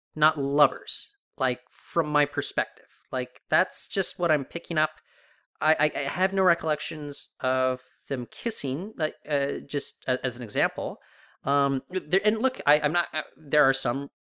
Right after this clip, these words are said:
relationships where intimacy kind of falls by the wayside. I get it. But I, I, I wonder if the fact that I can't necessarily remember it, maybe it's happened once or twice. And I, but it's weird. And, like,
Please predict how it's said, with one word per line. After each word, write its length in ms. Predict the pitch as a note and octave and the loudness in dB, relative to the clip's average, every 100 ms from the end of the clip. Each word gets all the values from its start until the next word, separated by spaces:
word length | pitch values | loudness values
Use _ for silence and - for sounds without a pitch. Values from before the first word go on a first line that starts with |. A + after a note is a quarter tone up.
| _ _ | _ _
relationships 680 | C3 A2+ G#2+ C3 D#3+ - - | -6 -4 -4 -4 -6 -6 -2
where 280 | D#3+ E3 E3 F3 E3+ - | 0 0 -2 -8 -14 -8
intimacy 500 | F#3+ F#3 F3+ - E3+ | -6 -4 -4 -4 -4
kind 220 | D#3+ D3+ | -4 -2
of 120 | C#3+ - - | -4 -6 -2
falls 220 | B2+ B2+ | 0 2
by 100 | C3 | 0
the 80 | A#2+ | -2
wayside. 340 | A2 - A2 | -2 -2 -6
I 40 | G2+ | -4
get 200 | E3+ B2 | 0 0
it. 120 | G2+ | 0
But 160 | D3+ D3 | 2 2
I, 60 | D#3 | 2
I, 140 | D#3 D#3 | 0 0
I 20 | D#3+ | -2
wonder 540 | D3+ F#3 F#3+ F3 E3+ - - _ _ - | 0 2 4 2 0 -8 -20 _ _ -4
if 320 | E3 E3 - | 0 0 -2
the 80 | D#3+ | -2
fact 220 | - E3+ | 2 2
that 100 | D#3+ | 4
I 60 | C#3+ | 2
can't 300 | - E3 - | 0 -8 -6
necessarily 480 | D3 - C#3 C#3+ C3 | -6 -6 -4 -2 -2
remember 420 | A2+ A#2+ A3+ A#3 | -2 -2 2 4
it, 220 | C3 - D3+ | 4 2 -4
maybe 680 | C#3+ D#3+ D3+ D3+ D3 C#3+ _ D3+ | -2 -2 -4 -4 -2 -4 _ -4
it's 140 | - | -2
happened 260 | C3+ C#3 A#2+ | -2 -2 -6
once 140 | A2+ | -6
or 40 | |
twice. 520 | A#2 G3 F3+ - - - - | -2 0 2 0 -4 -6 -4
And 320 | C#3 C3+ C3+ | -2 0 0
I, 180 | C#3 - - | 0 -2 -6
but 140 | D3 - _ _ - - - | -6 -6 _ _ -20 -16 -10
it's 180 | - | -6
weird. 140 | E3 C#3+ | -2 0
And, 100 | C#3 | 0
like, 220 | A#2+ | 0